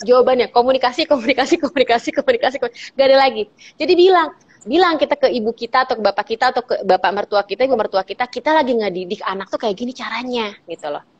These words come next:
Tapi yang enak, yang ngomongnya yang enak, dengan terbuka, bahwa, eh, jadi jangan sampai gini, i-, Anda bersama pasangan punya aturan yang kayak A gitu.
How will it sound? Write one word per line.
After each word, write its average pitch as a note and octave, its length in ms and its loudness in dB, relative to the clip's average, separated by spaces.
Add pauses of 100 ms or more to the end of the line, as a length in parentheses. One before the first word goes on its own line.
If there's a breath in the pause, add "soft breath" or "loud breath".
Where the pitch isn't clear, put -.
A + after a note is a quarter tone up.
Tapi A#3 240 -2
yang G#3 240 0
enak, F#3 300 0
yang F3 100 2
ngomongnya F3 400 2
yang E3+ 220 -4
enak, F3 100 0
dengan D#3+ 240 -2
terbuka, E3 480 -2
bahwa, E3+ 320 4 (400 loud breath)
eh, F#3+ 240 4
jadi D#4 320 4
jangan C#4 160 0
sampai B3 240 0
gini, D4+ 200 0 (120)
i-, - 80 -10 (160)
Anda A3 400 2
bersama C4 320 0
pasangan A#3+ 400 -2
punya C#4+ 400 -2 (480)
aturan B3 320 4
yang D#4 160 0
kayak B3+ 240 2
A C4 240 -2
gitu. E3+ 320 -4